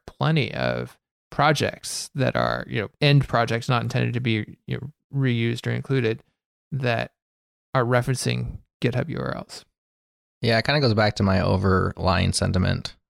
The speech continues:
Speaker 2: Overlying, overlaying. Something I say all the time, which is, like, the web is like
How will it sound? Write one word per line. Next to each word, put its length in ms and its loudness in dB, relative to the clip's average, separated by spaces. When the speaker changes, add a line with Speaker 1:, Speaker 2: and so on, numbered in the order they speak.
Speaker 2:
Overlying, 680 0
overlaying. 640 2
Something 240 2
I 60 6
say 180 2
all 120 4
the 60 0
time, 440 0
which 220 -4
is, 100 2
like, 160 0
the 100 2
web 240 4
is 140 2
like 380 0